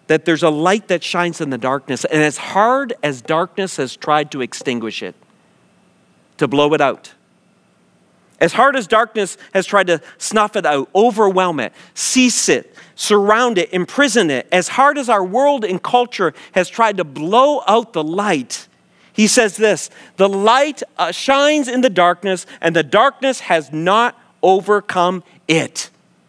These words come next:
It has not overcome it. "Oh, but J-, John, don't you see what's going on in your world?" Oh, you,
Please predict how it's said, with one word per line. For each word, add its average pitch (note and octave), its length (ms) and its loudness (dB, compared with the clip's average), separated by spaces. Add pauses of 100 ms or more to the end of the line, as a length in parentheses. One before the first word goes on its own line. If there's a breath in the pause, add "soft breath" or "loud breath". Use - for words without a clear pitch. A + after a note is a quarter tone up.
(920)
It G#3+ 100 6
has G3+ 200 2
not G#3+ 580 2
overcome D#3 580 -2
it. A2+ 160 -6 (240 loud breath)
"Oh, A3 300 4
but E3 300 -2 (260)
J-, F3+ 240 -10
John, A3 320 0
don't A#3 180 -2
you B3 120 -2
see C#4+ 220 0
what's C4 200 0
going A#3 240 0
on A#3 160 2
in A#3 100 -2
your G#3 120 2
world?" A#3 420 2
Oh, C3 140 -6
you, B2+ 200 -8